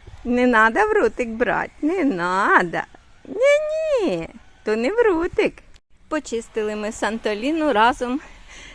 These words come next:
з правнучком. Потім це приберу, бо нам треба вже додому. Ми вже їсти хочемо. Час.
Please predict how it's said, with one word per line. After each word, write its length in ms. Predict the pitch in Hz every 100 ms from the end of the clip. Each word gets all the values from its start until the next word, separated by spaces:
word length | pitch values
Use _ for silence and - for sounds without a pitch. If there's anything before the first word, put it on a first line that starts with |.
| -
з 80 | -
правнучком. 840 | 247 190 185 185 180 - 190 202
Потім 360 | 226 220 226
це 160 | 226 214
приберу, 540 | - 220 202 233 269
бо 160 | 330 220
нам 200 | 226 262
треба 400 | 302 202 208 202
вже 200 | 202 196
додому. 500 | 185 185 170 165 165 196 - - - - - - - -
Ми 160 | 165 165
вже 200 | 170 165 196 -
їсти 400 | 277 494 - 480
хочемо. 500 | - 453 440 427 427 392 - - - - - - - - - - - - - 285
Час. 480 | - 165 165 -